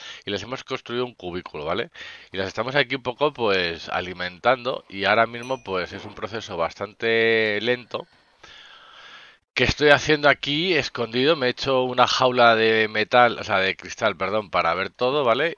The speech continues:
Y luego, pues, aquí tenemos, bueno, aquí como podéis ver, todas esas tortugas que veis por aquí son ya crías que hemos hecho ya una primera cría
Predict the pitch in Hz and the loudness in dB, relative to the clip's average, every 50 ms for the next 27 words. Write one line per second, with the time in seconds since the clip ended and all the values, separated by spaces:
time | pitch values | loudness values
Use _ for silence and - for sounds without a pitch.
0 | _ _ - 104 104 98 104 107 113 120 117 127 170 170 - 101 95 85 80 82 | _ _ -12 -10 -8 -6 -4 -2 -2 0 0 -2 -6 -6 -6 -6 -4 -4 -4 -4
1 | 76 80 80 - - - - - - 87 - - 95 101 - 104 101 101 104 104 | -6 -8 -10 -12 -16 -16 -10 -8 -8 -8 -8 -12 -16 -12 -8 -8 -6 -6 -8 -10
2 | 107 110 110 110 104 101 - - - - - 90 110 104 92 90 90 - - 113 | -10 -8 -6 -6 -6 -8 -10 -12 -14 -12 -8 -6 -4 -2 -2 -2 -4 -4 -6 -2
3 | 147 165 165 - 151 147 139 131 135 - - - 143 151 147 185 175 - 170 151 | 0 0 2 4 4 2 4 4 2 0 2 0 0 0 0 -2 -4 -6 -6 -6
4 | - 156 143 143 135 - - 135 120 123 127 - - - 117 113 110 107 98 - | -6 -4 -4 -4 -4 -4 -4 -4 -2 -2 -2 -4 -4 -2 2 4 4 4 4 2
5 | - 139 160 - - - - - 135 135 139 139 131 127 135 127 - - 143 131 | -4 -8 -8 -8 -8 -10 -6 -4 -2 -2 -4 -2 4 4 4 4 4 0 -4 0
6 | 139 139 135 135 - - - 120 110 110 123 123 - 131 - - 131 120 110 120 | 2 2 2 2 2 -2 -2 -2 -2 -2 -4 -6 -10 -10 -8 -6 -4 0 0 0
7 | 120 120 123 127 117 - 107 107 107 107 117 120 120 113 101 - - - - - | 0 0 -2 -4 -4 -4 -8 -4 0 4 6 8 8 8 6 2 -2 -10 -20 -20
8 | - - - - - _ _ _ _ - 120 110 117 120 120 117 113 120 156 | -20 -20 -20 -20 -20 _ _ _ _ -4 -2 -2 0 2 2 2 2 0 -4